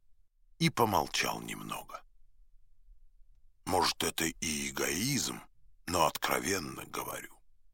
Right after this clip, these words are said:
Не хочу, чтобы Таня шла замуж. Боюсь. Тут к нам ездит один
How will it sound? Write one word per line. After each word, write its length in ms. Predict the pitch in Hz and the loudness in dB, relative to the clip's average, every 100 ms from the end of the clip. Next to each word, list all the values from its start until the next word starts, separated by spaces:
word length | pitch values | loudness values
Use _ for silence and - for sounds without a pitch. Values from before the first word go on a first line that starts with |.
| - - - | -20 -20 -8
Не 200 | 90 131 | 0 4
хочу, 460 | - 101 - 113 90 | 6 4 2 2 2
чтобы 360 | - 69 67 | 0 0 -2
Таня 360 | - 73 67 64 | 2 4 4 2
шла 300 | - 67 65 | 0 0 -4
замуж. 560 | - - - - - - | -4 -6 -10 -14 -14 -14
Боюсь. 800 | 92 107 92 - - - - - - - - - - - - - | 4 4 4 -2 -8 -8 -8 -12 -16 -20 -20 -20 -20 -20 -20 -6
Тут 220 | - 165 | 0 0
к 120 | - 131 | 0 4
нам 200 | 143 127 | 4 4
ездит 600 | 95 147 135 82 120 117 | 2 4 4 2 2 2
один 340 | 123 143 123 | 4 4 4